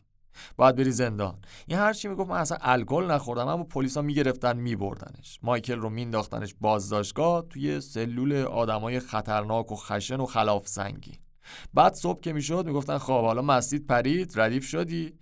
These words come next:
بیا برو، دادگاه هم لازم نداری." مایکل میگه: "من اون سالها بارها و بارها به خاطر الکل بازداشت شدم، ولی حتی توی یکی از موارد هم مست نبودم."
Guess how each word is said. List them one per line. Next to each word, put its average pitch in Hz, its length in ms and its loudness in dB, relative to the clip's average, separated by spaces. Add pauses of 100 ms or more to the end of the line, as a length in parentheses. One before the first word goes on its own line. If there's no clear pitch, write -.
(260)
بیا 143 140 6
برو، 127 160 6
دادگاه 135 420 6
هم 143 100 4
لازم 110 400 2
نداری." 95 340 -4 (840)
مایکل 185 360 2
میگه: 202 220 -2
"من 190 220 2
اون 196 140 -2
سالها 156 580 2
بارها 147 540 2
و 180 100 2
بارها 143 380 2
به 139 100 0
خاطر 135 420 0
الکل 127 400 0
بازداشت 123 680 2
شدم، 107 460 -6 (420)
ولی 185 280 2
حتی 170 640 -2
توی 165 140 -10
یکی 170 680 -2
از 156 220 4
موارد 131 580 4
هم 123 300 -4
مست 120 420 4
نبودم." 110 600 -4